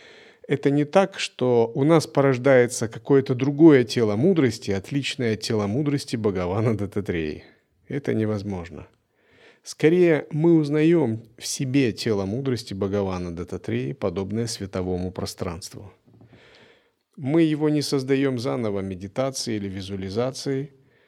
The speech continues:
но мы узнаем его как то, что было в нас в виде семени, а теперь расцвело, и как то, что теперь мы можем сказать: «Оно наше». Это тело мудрости Бхагавана Даттатрея является также и нашим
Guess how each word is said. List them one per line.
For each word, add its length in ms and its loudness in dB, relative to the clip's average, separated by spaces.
но 440 -2
мы 300 4
узнаем 600 2
его 260 -2
как 300 -6
то, 560 2
что 240 -4
было 320 6
в 60 0
нас 240 -2
в 20 -14
виде 260 -4
семени, 640 -2
а 100 -6
теперь 460 0
расцвело, 840 -4
и 440 -8
как 220 -6
то, 200 -2
что 240 -6
теперь 500 2
мы 160 -2
можем 340 -2
сказать: 580 -2
«Оно 280 -2
наше». 520 -4
Это 240 0
тело 320 2
мудрости 460 0
Бхагавана 560 2
Даттатрея 640 -4
является 640 -2
также 480 -4
и 180 -10
нашим 640 -6